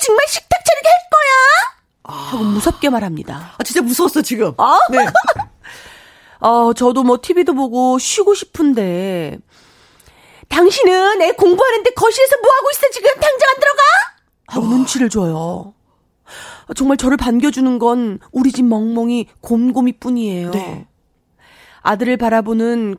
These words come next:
Speaker 1: 꿀 떨어지는 눈빛, 그 다정한 태도.
Speaker 2: 네.
Speaker 1: 어, 정말 까마득한 옛날엔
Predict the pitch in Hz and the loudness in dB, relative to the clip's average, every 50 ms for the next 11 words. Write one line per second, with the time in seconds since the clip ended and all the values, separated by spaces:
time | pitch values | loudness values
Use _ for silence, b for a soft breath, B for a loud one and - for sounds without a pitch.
0 | _ - - 311 302 - - 339 320 285 262 254 240 226 214 190 185 190 190 180 | _ -4 -2 -2 -2 -2 0 -2 -2 -2 -2 -2 -2 -2 -2 -2 -2 -4 -6 -8
1 | - 196 180 170 - - 214 - - - 190 202 240 226 226 226 233 233 - - | -8 -8 -8 -8 -8 -10 -10 -10 -8 -8 -6 -4 -4 -2 -2 -4 -6 -6 -8 -8
2 | 220 214 - 180 160 156 160 139 143 139 B B B B B B B B B - | -8 -6 -6 -6 -6 -6 -10 -14 -20 -20 B B B B B B B B B -2
3 | 220 220 - 233 220 220 220 226 - - 294 294 320 311 277 - - 285 254 214 | -2 -2 0 -2 -2 -2 -2 -2 -2 -2 0 0 -2 -2 -4 -4 -2 0 0 0
4 | 196 208 214 208 214 220 226 220 202 175 165 | 0 -2 -4 -4 -2 -2 -4 -4 -6 -8 -10